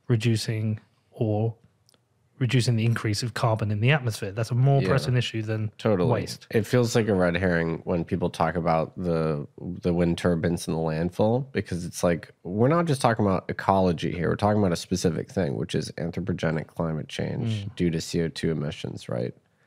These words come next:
Speaker 2: So what we care about is, like, the carbon intensity of the grid. So the question is really, is the, does the grid have more carbon intensity with, you know, greater or lesser penetration of renewables? And,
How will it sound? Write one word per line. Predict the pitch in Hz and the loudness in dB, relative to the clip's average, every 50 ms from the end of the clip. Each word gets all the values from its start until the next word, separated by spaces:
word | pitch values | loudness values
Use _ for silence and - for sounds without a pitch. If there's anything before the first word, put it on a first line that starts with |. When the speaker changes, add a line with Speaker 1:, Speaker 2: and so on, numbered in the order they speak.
| _ _ _ _ _ | _ _ _ _ _
Speaker 2:
So | - - 101 98 92 | -6 0 2 2 2
what | 90 95 104 | 4 2 4
we | 107 104 | 4 2
care | 95 - - 120 120 | 0 2 2 4 4
about | 113 98 101 95 90 87 | 4 4 4 4 4 2
is, | 87 82 - | 0 0 0
like, | - 87 85 - - | 0 0 0 0 -2
the | - - | -6 -6
carbon | - - 92 87 82 85 | 0 2 2 2 2 0
intensity | 82 80 - - 87 82 - - - | -2 -2 -2 -2 -4 -4 -4 -4 -6
of | 82 76 | -4 -4
the | 62 | -6
grid. | 57 - 76 73 64 50 50 62 - _ _ _ _ _ _ _ _ _ | -8 -6 -4 -4 -4 -4 -6 -10 -14 _ _ _ _ _ _ _ _ _
So | - - 101 | -2 0 2
the | 90 92 | 2 2
question | 90 - 101 95 90 - 98 92 | 2 4 2 2 2 0 0 0
is | 87 85 - | 0 0 0
really, | 90 87 85 85 82 | 0 2 2 2 0
is | 78 - 85 87 82 | 0 -2 -4 -2 -2
the, | 87 87 85 | -2 -4 -4
does | - - 92 87 85 | 0 0 0 0 0
the | 87 | 0
grid | 76 85 82 80 | 0 0 0 0
have | 80 | -2
more | 82 82 82 80 | -2 -2 -2 -4
carbon | - - 90 87 82 80 | -2 -2 -2 -2 -2 -2
intensity | 80 80 80 - 85 80 80 - - - 76 | -4 -4 -4 -4 -4 -4 -4 -6 -10 -8 -8
with, | 76 76 71 - - - - - _ _ _ _ _ _ _ - - _ | -6 -8 -8 -8 -8 -10 -10 -12 _ _ _ _ _ _ _ -20 -14 _
you | - 95 | 0 2
know, | 87 82 82 80 80 | 2 2 2 0 -2
greater | 80 - 85 82 82 82 80 | -2 -2 -2 0 0 2 0
or | 78 | 0
lesser | 76 78 76 85 - - - | 0 0 -2 -4 -4 -8 -8
penetration | - - 90 82 87 - - 87 90 - - - | -4 -4 -4 -4 -4 -4 -4 -4 -4 -4 -4 -6
of | 90 - | -4 -4
renewables? | - 85 87 92 90 - - - - - - - - _ _ _ _ _ _ _ _ _ _ _ _ _ | -4 -2 0 0 -2 -2 -4 -10 -12 -12 -14 -16 -20 _ _ _ _ _ _ _ _ _ _ _ _ _
And, | - 98 87 85 80 80 80 - - | 0 2 2 2 2 0 -2 -6 -10